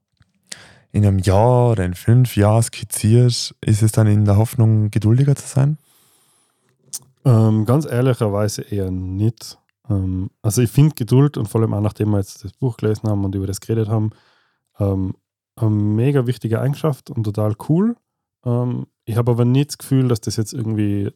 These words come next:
Speaker 2: an der obersten Stelle, ähm, der Eigenschaften steht, an der ich bei mir arbeiten
Speaker 1: Mhm.
Speaker 2: müsste. Also da gibt's sicher andere Eigenschaften, wo man denkt, in fünf Jahren hätte ich gern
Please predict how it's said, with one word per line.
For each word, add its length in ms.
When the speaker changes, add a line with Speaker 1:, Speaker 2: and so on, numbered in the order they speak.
Speaker 2:
an 180
der 180
obersten 720
Stelle, 560
ähm, 500
der 120
Eigenschaften 480
steht, 460
an 100
der 100
ich 200
bei 100
mir 180
arbeiten 500
Speaker 1:
Mhm. 140
Speaker 2:
müsste. 280
Also 160
da 60
gibt's 200
sicher 240
andere 260
Eigenschaften, 440
wo 80
man 120
denkt, 240
in 100
fünf 220
Jahren 180
hätte 160
ich 40
gern 260